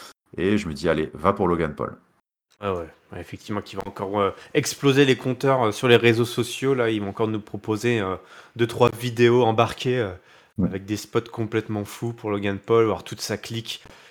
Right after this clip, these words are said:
Speaker 2: qui va foutre le bordel, euh, et il va gagner tout simplement et conserver, je suis d'accord avec toi, conserver son titre,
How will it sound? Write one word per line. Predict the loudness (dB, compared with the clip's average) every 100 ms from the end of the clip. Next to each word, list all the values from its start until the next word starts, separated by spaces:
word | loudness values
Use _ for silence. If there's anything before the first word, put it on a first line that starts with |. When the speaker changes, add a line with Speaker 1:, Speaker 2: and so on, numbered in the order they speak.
| _
Speaker 2:
qui | -8
va | -8
foutre | -6 -6
le | -2
bordel, | 0 2 6 8 8 6 0 -20 _
euh, | -10 -8 -6 -6 -6 -10 -12 -4
et | 0 0
il |
va | 0
gagner | 0 2 0
tout | 0
simplement | -4 0 2 2
et | 2
conserver, | -2 -4 0 0
je | 0
suis |
d'accord | -2 -2
avec | -4
toi, | -4
conserver | -4 -4 -4 -4 -4
son | -4 -6
titre, | 0 0 0 -4